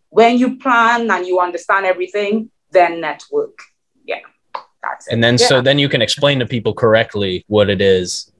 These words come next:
Speaker 2: that you do,
Speaker 1: Exactly.
Speaker 2: you know? Yeah, you gotta plan
Speaker 1: Yeah.
Speaker 2: first, you know?
Speaker 1: Exactly, so true, because I have met people too as well, who you might know too as well, who have business, and there's not really a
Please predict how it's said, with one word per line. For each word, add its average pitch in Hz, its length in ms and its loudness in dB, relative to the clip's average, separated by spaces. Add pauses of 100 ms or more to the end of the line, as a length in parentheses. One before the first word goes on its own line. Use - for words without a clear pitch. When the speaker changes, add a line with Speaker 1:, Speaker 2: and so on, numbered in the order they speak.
(100)
Speaker 2:
that 98 220 2
you 98 100 -2
do, 214 100 2
Speaker 1:
Exactly. 107 340 4
Speaker 2:
you 98 40 -4
know? 110 300 -4
Yeah, 107 240 2 (200)
you 113 80 -4
gotta 123 180 2
plan 220 260 2
Speaker 1:
Yeah. 202 60 2
Speaker 2:
first, - 400 0
you 104 140 0
know? 110 240 0
Speaker 1:
Exactly, 247 640 0
so 269 240 2
true, 262 200 -6
because 233 320 -2
I 196 140 -2
have 294 180 -2
met 254 220 -4 (280)
people 196 360 -2
too 233 180 0
as 202 140 0
well, 180 120 0
who 240 280 0
you 220 120 -2
might 220 320 0
know 185 160 0
too 202 160 0
as 185 140 2
well, 185 140 2
who 220 160 -8
have 185 200 0
business, 180 480 -8
and 185 260 -2
there's 185 300 4
not 180 280 -2
really 170 460 -4
a 175 40 2